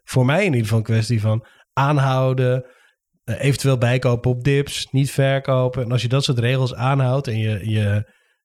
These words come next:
je blijft investeren in dingen die je gelooft, ja, dan krijg je wel eens gelijk en je krijgt wel eens wat minder gelijk. Maar op lange termijn heb,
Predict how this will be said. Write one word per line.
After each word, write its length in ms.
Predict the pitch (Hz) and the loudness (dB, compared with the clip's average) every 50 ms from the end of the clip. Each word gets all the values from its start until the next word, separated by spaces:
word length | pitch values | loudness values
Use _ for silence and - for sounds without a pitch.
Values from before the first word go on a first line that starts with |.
| _ _ | _ _
je 240 | - 101 95 95 90 | -4 -2 0 0 0
blijft 320 | 95 - 113 117 120 - | 0 2 2 2 2 2
investeren 500 | 131 120 - - - 147 139 143 139 139 | 2 0 0 0 0 0 0 0 0 0
in 100 | 113 120 | 0 0
dingen 240 | 120 127 127 131 123 | 0 2 2 2 2
die 120 | 117 120 | 2 2
je 80 | 117 120 | 0 0
gelooft, 640 | - - 117 113 117 131 170 190 - - - - _ _ _ _ _ _ _ _ _ _ _ _ _ _ | 0 0 0 0 0 -2 -4 -6 -8 -12 -20 -20 _ _ _ _ _ _ _ _ _ _ _ _ _ _
ja, 80 | - 117 | -6 -4
dan 60 | 113 110 | -2 0
krijg 220 | 127 127 139 123 | 2 2 2 2
je 60 | 127 | 2
wel 100 | 127 127 | 2 2
eens 120 | 127 123 - | 0 0 0
gelijk 380 | 139 127 127 131 143 156 - | 0 0 0 0 0 -2 -2
en 60 | 139 | -4
je 60 | 123 117 | -4 -2
krijgt 240 | - 127 120 - | 0 -2 -2 -2
wel 100 | - 120 | -2 -2
eens 80 | 110 110 | -2 0
wat 140 | 117 110 107 | -2 -2 0
minder 280 | 120 131 151 170 165 151 | 0 2 2 2 0 0
gelijk. 500 | - 160 151 147 147 151 170 - - - - | 0 0 0 2 0 -2 -2 -4 -8 -12 -6
Maar 160 | 143 123 113 | -6 -6 -4
op 140 | - 123 120 | -4 -2 0
lange 340 | 113 113 120 127 151 151 | 0 2 2 2 2 0
termijn 600 | 135 - 131 123 123 120 120 123 120 117 - _ _ | 0 0 0 0 2 2 0 0 -2 -4 -6 _ _
heb, 220 | - 113 113 - | -8 -8 -6 -8